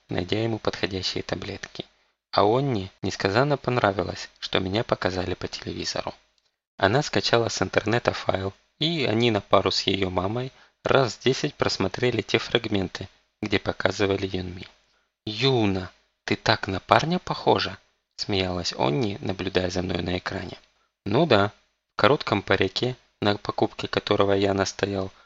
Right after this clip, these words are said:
в форменной одежде отеля, Юнми действительно очень похожа на мальчишку. Мне кажется, что в больнице она выглядела более женственно. Или глаза меня обманывают. Может,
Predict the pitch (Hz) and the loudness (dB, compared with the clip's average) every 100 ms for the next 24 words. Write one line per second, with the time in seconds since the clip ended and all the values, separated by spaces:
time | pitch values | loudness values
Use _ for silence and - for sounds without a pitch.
0 | _ _ - 147 123 107 101 98 95 101 | _ _ 2 4 4 2 2 2 2 2
1 | 98 98 92 - 92 104 127 _ _ _ | 2 -2 -2 -2 -2 -4 -8 _ _ _
2 | - 101 101 156 156 - 131 - 147 143 | 0 2 4 2 0 -4 -6 0 2 2
3 | - 117 139 127 104 - 98 98 104 101 | 2 0 0 -2 -2 -2 -4 -2 -2 -2
4 | 101 - - - - _ _ _ _ 104 | -2 -4 -6 -6 -10 _ _ _ _ -2
5 | 104 - 147 135 - - - _ - - | 2 4 2 0 -4 -8 -10 _ -4 -2
6 | 98 95 131 175 - 135 135 131 127 127 | 2 2 2 0 0 2 6 6 4 2
7 | 120 120 110 104 98 98 98 92 - - | 2 2 2 0 0 0 0 -4 -4 -6
8 | 101 98 101 _ _ _ _ _ 160 175 | -6 -6 -12 _ _ _ _ _ -2 0
9 | 165 151 147 131 - 135 127 127 127 127 | 2 2 2 0 2 2 4 2 2 0
10 | 127 - 95 92 - - - - _ _ | 0 -2 -4 -6 -10 -12 -14 -18 _ _
11 | _ _ _ _ 135 160 120 - | _ _ _ _ 4 4 4 -4